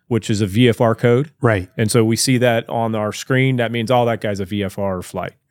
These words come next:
Speaker 2: He's not being tracked
Speaker 1: And,
Speaker 2: by
Speaker 1: and,
Speaker 2: air
Speaker 1: and,
Speaker 2: traffic
Speaker 1: and
Speaker 2: control.
Speaker 1: he's not, he's
Speaker 2: No.
Speaker 1: not being tracked.
Speaker 2: R-, right,
Speaker 1: And
Speaker 2: but our, and our surveillance data from A D S B does show that we tracked the aircraft all the way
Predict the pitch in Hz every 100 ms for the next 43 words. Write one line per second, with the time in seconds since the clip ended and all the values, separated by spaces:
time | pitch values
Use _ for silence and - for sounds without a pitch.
0 | - 110 127 120 117 104 110 98 120 123
1 | - 104 117 104 92 92 92 120 113 127
2 | 120 120 123 113 120 104 - 104 - -
3 | 143 - 135 131 131 127 113 113 - 113
4 | 113 107 110 - _ - - 113 123 196
5 | 185 - 113 110 107 107 117 113 113 110
6 | - 131 123 92 101 _ _ _ _ _
7 | _ 101 95 120 117 113 - - 139 127
8 | 113 113 110 104 - - 131 131 - 120
9 | 107 107 113 104 - - 117 117 110 107
10 | 107 104 110